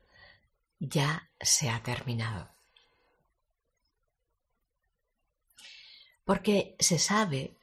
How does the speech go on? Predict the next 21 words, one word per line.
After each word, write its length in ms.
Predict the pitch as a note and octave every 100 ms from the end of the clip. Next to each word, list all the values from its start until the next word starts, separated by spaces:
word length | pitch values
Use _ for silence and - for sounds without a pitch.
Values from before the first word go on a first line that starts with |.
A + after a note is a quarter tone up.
| _ -
que 600 | C#3 B2+ A#2+ A2 - - _ _ _ -
sobre 400 | - D3+ C3+ C3+
el 60 | C3
sesenta 600 | - - A#2 C3 A#2+ A#2+
y 60 |
cinco 540 | - F3+ F#3 F3+ C3 -
o 140 | B2+
el 80 | C3
setenta 480 | - C#3 B2 A#2+ A#2
y 60 | A#2+
dos 200 | D3 -
por 180 | D#3+
ciento 380 | - E3+ E3 C3+
de 80 | A#2+
la 140 | A#2
población 800 | A#2+ A#2 A#2+ - F#3 D#3+ G#3 - _ _ _ _ - - - -
tiene 220 | F3 F#3+
inmunidad 560 | C#3 B2 B2 A#2 A#2 - -
al 200 | C3 B2
covid 300 | B2+ B2 A#2
diecinueve. 720 | - B2 C3 A#2+ A#2 A#2+